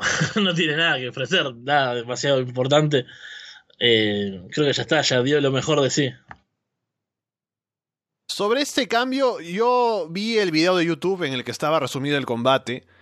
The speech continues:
Speaker 2: y vi algunos comentarios de gente de la India que decía que no le molestaba que perdiera Jinder Mahal porque en realidad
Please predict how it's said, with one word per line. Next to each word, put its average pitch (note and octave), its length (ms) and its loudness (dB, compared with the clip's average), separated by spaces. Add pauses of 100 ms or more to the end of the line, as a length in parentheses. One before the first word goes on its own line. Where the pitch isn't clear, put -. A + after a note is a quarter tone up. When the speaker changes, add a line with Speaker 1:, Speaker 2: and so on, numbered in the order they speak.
(300)
Speaker 2:
y C#3 160 -2
vi F#3+ 160 2
algunos E3+ 340 2
comentarios D3 760 0
de C3 100 -4
gente A#3 240 0
de E3+ 80 4
la C#3+ 100 2
India F3 400 -2 (580)
que F3 120 2
decía G#3+ 480 2 (580)
que D3 720 0 (640)
no G#3 220 0
le C#4 180 2 (200)
molestaba F3 640 2
que D3 120 0
perdiera D3 320 0
Jinder D3+ 280 -2
Mahal D3 280 -2
porque C3+ 200 -2
en B2+ 60 -2
realidad C#3 460 0